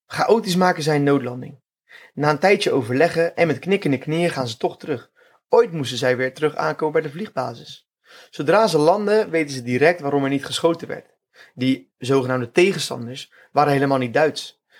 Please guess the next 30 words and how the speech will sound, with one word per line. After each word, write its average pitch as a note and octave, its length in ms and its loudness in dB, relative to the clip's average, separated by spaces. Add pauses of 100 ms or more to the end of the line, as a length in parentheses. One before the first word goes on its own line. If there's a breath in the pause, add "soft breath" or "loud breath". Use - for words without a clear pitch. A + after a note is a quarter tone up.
(120)
Dit E3 120 -8
waren D#3 240 2
mannelijke E3+ 400 2
collega's D#3 400 0
die C3+ 100 -6
even F3 240 2
gedag E3+ 300 0
kwamen D#3 260 0
zeggen. A2+ 340 -8 (220 soft breath)
Of D3+ 200 0
in E3 80 6
het D3+ 100 2
Russisch, F3 480 0 (180)
"Privet." D#3 480 2 (1500 loud breath)
Tijdens G#3+ 280 2
het E3 120 -4
vliegen G3+ 520 -2
maakten D3+ 260 -4
de B2+ 120 -6
vrouwen B2 320 2
zo E3+ 220 4
weinig E3+ 320 2
geluid, C3 480 -4
waardoor C3 480 0
ze A#2+ 260 -6
de A2+ 100 -6
Duitsers C3+ 440 2
heel D3 220 2
vaak C3 220 -4
bombarderen. A#2 640 -2